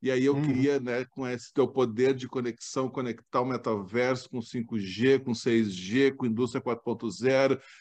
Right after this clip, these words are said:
Speaker 1: com as internet das coisas, as coisas inteligentes, enfim. Não rolou, gente, mas vai rolar.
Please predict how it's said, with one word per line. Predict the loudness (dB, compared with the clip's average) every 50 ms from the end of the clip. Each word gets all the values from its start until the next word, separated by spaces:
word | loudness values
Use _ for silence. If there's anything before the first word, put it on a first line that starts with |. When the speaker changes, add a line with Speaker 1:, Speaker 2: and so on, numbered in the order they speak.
| _ _ -6
Speaker 1:
com | -4 -2
as | -2 -2 -4 -6 -10 -12 -10
internet | -6 -4 0 2 4 4 4 4 2 0 0
das | 0 0 -2 -2 -4
coisas, | -2 0 4 4 4 2 2
as | -4 -8 -8
coisas | -4 -2 0 0 0 -2
inteligentes, | -6 -4 -4 -4 -4 -2 -2 -2 -2 -2 -4
enfim. | -8 -4 0 0 0 0 -2 -6 -12 _ _ _ _ _ _ _ _ _ _ _ _
Não | -6 -4 -4 -2
rolou, | 0 0 2 4 4 4 4 2
gente, | -2 -4 -6 -6 -8 -6
mas | -4 -4 -4 -4
vai | -2 -2 -2 0 -2
rolar. | -2 -4 -4 -2 0 0 2 0 0 -2